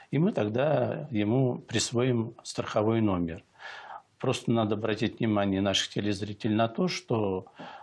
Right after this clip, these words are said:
э, сегодня <clears throat> с целью сохранения здоровья, не заражения людей, э, вирусом, у нас з-, посещение наших терорганов идёт только по предварительной записи.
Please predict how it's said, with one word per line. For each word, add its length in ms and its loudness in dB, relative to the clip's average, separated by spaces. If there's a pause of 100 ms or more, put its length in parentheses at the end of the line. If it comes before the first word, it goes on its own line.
(220)
э, 280 2
сегодня 680 2 (180)
<clears throat> 300 4
с 100 -2
целью 380 0
сохранения 640 2
здоровья, 640 2
не 440 2
заражения 600 2
людей, 540 -2 (400)
э, 460 0
вирусом, 680 0 (460)
у 60 0
нас 260 0 (960)
з-, 260 -6
посещение 600 2
наших 340 0
терорганов 640 0
идёт 280 -2
только 340 0
по 120 -2
предварительной 800 0
записи. 580 -2